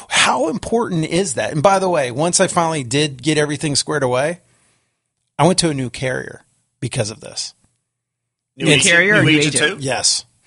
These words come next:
Speaker 2: Both.
Speaker 1: Both. And so not only did the carrier lose my business, but also the agency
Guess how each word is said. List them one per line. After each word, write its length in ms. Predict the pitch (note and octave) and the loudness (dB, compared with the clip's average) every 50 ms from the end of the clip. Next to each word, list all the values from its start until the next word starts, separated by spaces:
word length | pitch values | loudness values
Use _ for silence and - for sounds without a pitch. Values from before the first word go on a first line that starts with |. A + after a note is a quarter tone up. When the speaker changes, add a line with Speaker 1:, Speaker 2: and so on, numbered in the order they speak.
| _ _ - | _ _ -2
Speaker 2:
Both. 260 | C3 D3 C#3+ F2+ - | 0 0 0 0 2
Speaker 1:
Both. 320 | C#3 C#3 B2 G#2 - - - _ _ _ _ _ _ _ _ - | 2 2 2 2 -4 -10 -14 _ _ _ _ _ _ _ _ 0
And 160 | E3 D3+ D3 | 0 2 2
so 320 | - - F#3 E3 D3+ C#3+ | 4 4 4 2 2 0
not 240 | C3+ C3+ C#3 D#3+ F#3+ | 0 2 2 4 4
only 200 | A3 A3+ A#3 A3+ | 2 0 -2 0
did 180 | G3 G3+ F#3+ - | 0 0 2 2
the 80 | F3+ | 0
carrier 500 | - - G#3 A3 A3 G#3 F3+ D#3 D3+ C#3+ | 0 2 2 2 4 2 2 0 -2 -4
lose 160 | C#3+ D3 C3+ A#2+ | -4 -4 -4 -4
my 140 | C#3 C3 | -4 -2
business, 380 | A#2+ C3 B2+ A#2 A#2+ C#3+ C3 A2 | 0 0 -2 -2 -2 -4 -6 -4
but 160 | - - C#3 | -2 0 2
also 220 | C3+ C3+ - - C#3+ | 4 4 2 2 -2
the 120 | C3 B2 | -4 -6
agency 460 | C3 B2+ A2+ A2+ G#2 - A#2+ A2 G#2 | -6 -6 -6 -4 -4 -4 -4 -6 -10